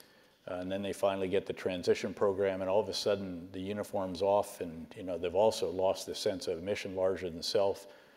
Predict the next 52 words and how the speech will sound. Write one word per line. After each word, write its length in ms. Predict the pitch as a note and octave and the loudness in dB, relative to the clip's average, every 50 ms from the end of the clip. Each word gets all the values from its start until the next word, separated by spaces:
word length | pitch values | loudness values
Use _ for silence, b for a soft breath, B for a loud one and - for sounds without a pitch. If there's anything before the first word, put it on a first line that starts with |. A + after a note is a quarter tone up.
| B B B B B - | B B B B B -6
uh, 260 | - F#2 E2+ E2+ F2 F2 | -4 -2 -2 -2 -2 -4
the 60 | F2+ | -4
privilege 380 | - - A#2+ G#2+ G2 G2+ F2 G2 | 2 4 4 4 4 2 0 -2
of 100 | F2 E2 | -4 0
doing 240 | F#2 G2 G#2 G#2 F#2+ | 0 0 0 0 -2
it 80 | F#2 | -2
with 120 | F#2+ F2+ F2+ | 0 2 2
others 320 | F#2+ G2 G2+ G2 F2 - | 4 4 2 0 -2 -2
who 100 | - F2 | -6 -6
feel 240 | - - G#2 F#2+ F#2 | -4 0 0 0 0
the 60 | F#2+ | 0
same 300 | F2+ - - F#2+ F#2 F2+ | -2 -2 -2 -2 -2 0
way, 280 | F#2 F#2+ F#2 F#2+ F2+ F#2 | 0 2 2 2 2 2
and 120 | F#2 E2 | 0 -2
a 80 | D#2 - | -4 -8
sense 340 | - - - G#2+ G2 - - | -6 -2 -2 0 0 0 -4
of 100 | F2+ E2 | -2 -2
identity 540 | F2 E2 E2+ E2 G2+ B2 D#3 C#3+ F2+ E2+ F2 | -2 -2 -2 0 0 0 0 0 -2 -4 -6
that 180 | E2+ F#2+ - | -6 -8 -6
comes 240 | - G#2 F#2+ F2+ - | -4 -6 -6 -6 -8
from 180 | - - F#2 F2 | -8 -10 -6 -4
wearing 320 | F#2 F#2+ F#2 F#2 F2 E2+ | -2 -2 0 -2 -2 -2
a 40 | F2 | -4
uniform. 540 | F2+ G2 A2 B2 A#2 - - E2 D#2 - - | -4 -2 -2 -2 -4 -4 -8 -10 -10 -10 -6
So 360 | - - A#2+ G#2+ G#2 G2+ - B B B B B B B B | 0 4 4 6 6 4 2 B B B B B B B B
you're 140 | - G#2+ G#2 | 0 4 6
out 200 | A2+ C#3+ D#3 - | 6 6 6 4
there 140 | A2+ G2+ G2+ | 2 0 0
and 120 | G2+ G#2 G#2 | 0 0 -2
they 60 | G#2 | -2
jump 420 | G2+ F#2 - G2+ A#2+ A#2+ A#2+ - | -2 -4 0 0 2 2 2 0
at 100 | A2+ F#2+ | -2 -2
the 80 | - G2 | -2 -4
first 320 | - - - G#2 - - - | 0 2 2 2 2 2 0
job 280 | - G#2 G2 G2+ F#2 F#2 | 2 4 4 4 2 0
that 120 | F#2+ - | -6 -6
comes 300 | - - G#2 G2 F2 F2+ | -4 -4 -4 -4 -2 -4
along 400 | F2 F2 F#2+ G#2 G2+ G2+ G2 F#2+ | 0 2 2 4 4 2 0 -2
and 100 | F#2 F#2 | -4 -4
then 140 | F#2 F#2 F2 | -4 -4 -4
hate 300 | - - A#2 A#2 A2 A2 | -4 -2 -2 -2 -2 -2
life 420 | G2 G2+ G#2 G2 F#2 - - - - - - _ - | 2 2 4 4 2 -2 -6 -16 -20 -20 -20 _ -4
while 180 | A2 G2+ F#2 F2+ | 0 0 0 2
guarding 420 | F2+ G#2 G#2 G2 G2 G2 F#2+ F2+ | 4 6 6 6 6 4 0 -2
a 40 | E2+ | -4
parking 440 | - - A2 G2+ G2 F#2 - F#2+ E2 | -2 2 4 4 4 4 0 -4 -4
lot 240 | F2 F2 E2+ - | -4 -4 -4 -6
for 100 | - - | -4 -4
the 120 | F#2 F2 F2+ | -4 -2 -2
next 240 | F2 F2+ F2 - - | -2 -4 -4 -6 -8
twenty 340 | - - G2+ F2+ E2+ F2+ | -6 -6 -4 -4 -2 -2
years. 440 | F#2+ G2 A2+ A#2 F#2 - - - - | -2 0 2 2 2 0 -4 -12 -16